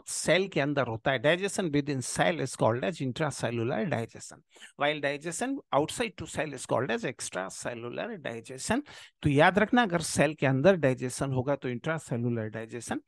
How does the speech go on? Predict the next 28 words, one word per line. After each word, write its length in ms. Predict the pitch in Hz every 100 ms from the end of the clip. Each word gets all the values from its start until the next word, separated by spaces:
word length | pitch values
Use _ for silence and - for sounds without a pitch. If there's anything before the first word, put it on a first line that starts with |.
| - 240 180
और 120 | 131
सेल 320 | 135 - 131 147
के 140 | 165
बाहर 440 | 127 135 139 226
डाइजेशन 520 | 196 135 120 120 - 131
होगा 260 | 120 -
तो 160 | - -
एक्स्ट्रासेलुलर 840 | - - 156 - - - 131 -
डाइजेशन। 520 | 247 - - - - - _ _ - _
तो 80 | -
याद 180 | 208 220
रखना, 260 | 240 277 247 -
Porifera 760 | 214 240 269 - 196 190 175 156
में 180 | 226 262 -
केवल 340 | 170 170 165
इंट्रासेलुलर 760 | 120 - 170 - 208 220 226 214
है। 160 | 254 294 - - _
Coelentata 600 | - 202 190 254 226 214
और 200 | 202 196 -
Ctenophora 460 | 185 208 170 185
की 120 | 160 160
अगर 200 | 147 151
हम 160 | 143
बात 220 | 127 160
करेंगे 340 | - 185 220 240
तो 120 | 185
extracellular 1040 | 139 - - 208 190 - 151 147 147 202 277 _
plus 280 | 175 196 -